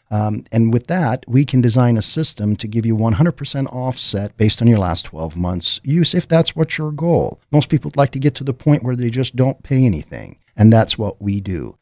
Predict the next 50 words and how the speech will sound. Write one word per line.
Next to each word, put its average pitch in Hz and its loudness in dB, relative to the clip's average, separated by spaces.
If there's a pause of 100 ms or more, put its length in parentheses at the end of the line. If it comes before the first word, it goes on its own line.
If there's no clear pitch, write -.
Over 139 6
three 180 2
thousand 165 -2
five 139 0
hundred 127 0
systems 123 -2
in 127 0
operation 113 0
in 110 -2
California, 110 -4
not 107 -6
a 90 -8
single 123 4
one 107 2
of 92 -2
them 95 -2
are 92 -4
getting 95 -2
a 87 -2
true 110 -4
up 92 -2
at 87 -6
the 92 -2
end 90 -4
of 90 -6
the 90 0
year. 87 0
I 87 -2
make 85 -4
sure - 0
of 57 -4
it. 50 -6 (320)
We 113 4
even 143 4
guarantee 131 2
the 131 2
production 127 -6
of 123 -4
our 123 -6
system. 101 -10
If 85 -10
it 95 -10 (220)
goes 120 2
below 104 0
that, 202 -2 (260)
we'll 98 -2
pay 113 -2
you 107 2
the 113 2
difference. 113 0